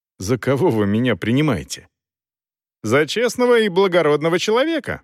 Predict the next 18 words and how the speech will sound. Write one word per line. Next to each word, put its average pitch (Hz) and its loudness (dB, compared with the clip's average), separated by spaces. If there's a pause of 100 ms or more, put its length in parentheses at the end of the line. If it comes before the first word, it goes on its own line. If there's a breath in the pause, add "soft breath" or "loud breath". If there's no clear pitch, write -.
в - -20
то 147 2
время 165 0
как 147 -2
это 262 0
дело 117 0
для 113 0
хитреца». 160 -4 (760)
«Постараюсь 127 0
быть 170 -4
похитрее, 185 -4
если 98 0
понадобится. 92 -4 (500)
Зря 113 0
вы 170 0
меня 110 2
недооцениваете, 78 -4
Элар». - -20